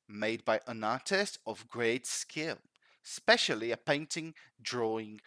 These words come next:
or statue. So if that is made by someone quite skillful or quite famous,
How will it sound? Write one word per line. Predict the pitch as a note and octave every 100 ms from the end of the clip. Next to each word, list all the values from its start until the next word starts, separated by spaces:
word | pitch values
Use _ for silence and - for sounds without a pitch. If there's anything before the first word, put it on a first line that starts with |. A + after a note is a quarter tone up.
| -
or | G#2 G2+
statue. | - - A2 B2 C3+ - E2+ - _ _ - -
So | - B2 - -
if | F#3+ A3+ -
that | E3+ G3+ G3 F3+ - -
is | D#3 D#3 - - - -
made | G#2 C3 E3 C#3+ C3
by | C3+ B2
someone | A#2+ - A#2+ A2+ B2 A2 - _ _ _ _ -
quite | - C#3 D3+ D3+
skillful | - - D#3 D#3 - A3 A3+ -
or | B2 B2
quite | - B2+ B2+
famous, | - A#2+ C3+ F3 G3+